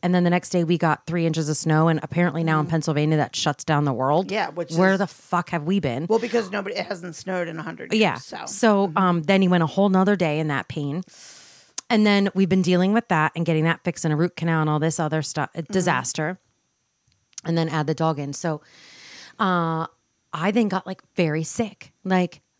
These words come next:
Speaker 1: horrific stomach pains like I've never had in my life. And then,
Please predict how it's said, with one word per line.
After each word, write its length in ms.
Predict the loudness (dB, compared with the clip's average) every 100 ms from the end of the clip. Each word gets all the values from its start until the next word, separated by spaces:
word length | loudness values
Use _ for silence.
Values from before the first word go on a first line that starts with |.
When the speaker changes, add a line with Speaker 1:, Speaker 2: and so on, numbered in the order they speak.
| _ -16
Speaker 1:
horrific 640 | -4 -2 0 -2 -2 -6
stomach 340 | -2 0 0 -2
pains 220 | -4 -2
like 120 | -2
I've 120 | -4
never 240 | -4 -4 -4
had 180 | -4
in 80 | -4
my 100 | -6
life. 240 | -6 -8 -10 -4
And 160 | 0
then, 280 | 2 0